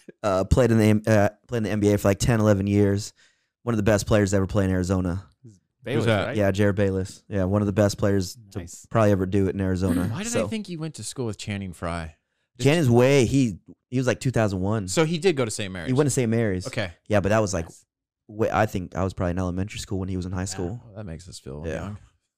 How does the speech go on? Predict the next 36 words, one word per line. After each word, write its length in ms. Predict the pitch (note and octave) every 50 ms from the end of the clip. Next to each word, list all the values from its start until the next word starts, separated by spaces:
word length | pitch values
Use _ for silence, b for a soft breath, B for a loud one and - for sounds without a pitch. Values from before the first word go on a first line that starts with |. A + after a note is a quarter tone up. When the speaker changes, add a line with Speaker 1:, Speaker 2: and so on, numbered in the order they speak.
| _ _ -
Speaker 3:
<laughs> 440 | G3+ - _ _ _ _ - G#3+ - - _ _ _ _ _ _
So 380 | - - - E3+ D#3+ D3+ D3 G#2
I've 160 | F#2 D3 F3
got 120 | G3+ F#3
a 60 | C3+ A2
really 280 | G#2 A2+ A#2+ A#2+ G#2
stupid, 680 | - - - - - - G#2 G#2 - - G2+ G2+ F#2 F2+
uh, 180 | F#2 F#2 F#2
little 200 | F#2 G2 F#2+ F#2+
thing. 260 | F#2 - G#2+ G#2 G2 G#2+
I 60 | A2
just 200 | A#2+ D3+ B2+ -
wanna 180 | C3+ B2 A2 G2+
kinda 300 | - - A2+ G#2+ G#2 G2
get 360 | F2+ F2+ G2+ G2 F#2+ - E2+
Dave's 300 | - G2+ G2 G2 F2+ E2+
opinion. 400 | F#2 F2 - - G2+ G2 F#2+ G2
I'm 60 | A#2
gonna 100 | C3+ C3
show 220 | A#2+ - - C#3 C3
you 180 | B2 A2+ G2+
a 40 | F#2+
couple 480 | - - A#2+ G#2+ - - G2 F#2 F2+ E2+
pictures. 420 | - - A#2+ G#2 - - F#2+ F2+
We 80 | - C#3
did 100 | D#3 F3
a 60 | B2
photo 340 | - - - B2 A#2 A2 G2+
challenge 520 | F#2 - - G#2 G2 F#2+ F#2+ F#2 F#2 F2+
last 320 | F#2+ F#2+ F#2 F#2 F2+ - -
week 260 | G2 F#2 F2+ E2+ -
with 120 | F#2 -
our, 240 | F2 E2+ E2+ E2+ -
uh, 300 | - F2+ E2+ E2 D#2 D2
friend 240 | - - - G#2+ F2+
Liana, 480 | F2+ F2+ F#2 F#2+ F#2 F2+ F2 E2+ E2+